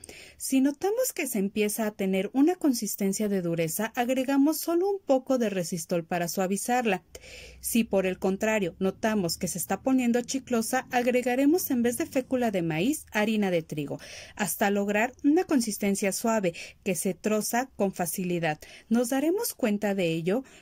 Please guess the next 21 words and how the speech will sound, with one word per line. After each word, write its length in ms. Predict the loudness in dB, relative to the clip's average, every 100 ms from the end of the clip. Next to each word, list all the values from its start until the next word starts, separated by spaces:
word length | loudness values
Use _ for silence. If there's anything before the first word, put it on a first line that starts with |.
| _
cuando 300 | -2 2 0
se 200 | 2 2
nos 200 | 2 0
despegue 480 | -4 -2 0 0 0
por 240 | 0 -2
sí 180 | 0 -4
sola 380 | -2 0 0 0
de 140 | 0
las 240 | 0 0 0
manos 400 | 0 0 -2 -4 -16 -4
y 140 | 0
al 180 | 2 0
tomarla 500 | -2 -2 -2 -2 -2
con 180 | -2 -2
los 200 | -2 -2
dedos 400 | -2 0 -2 0
no 240 | 2 2 2
deje 300 | -2 -2 -2
residuo 600 | -2 -2 -2 -2 0 0
en 160 | 2
ellos. 460 | 0 -2 -6 -10